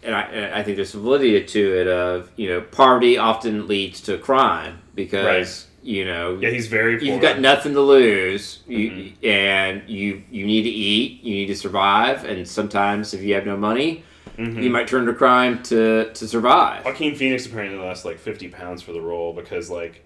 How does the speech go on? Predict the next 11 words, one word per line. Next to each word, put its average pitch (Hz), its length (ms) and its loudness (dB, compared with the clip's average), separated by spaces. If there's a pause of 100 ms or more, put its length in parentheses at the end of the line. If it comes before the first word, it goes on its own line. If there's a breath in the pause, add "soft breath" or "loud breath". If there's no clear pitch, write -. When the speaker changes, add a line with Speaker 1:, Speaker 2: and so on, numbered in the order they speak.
Speaker 1:
Yeah, 87 460 -4
Speaker 2:
like, 120 140 4
Speaker 1:
that's 135 120 2
Speaker 2:
they, 151 160 2
like, 143 220 4
it, 139 200 -8
it's 139 160 -6
a, 123 100 -2
they, 117 320 0
they 107 460 0
subtly, 104 600 -2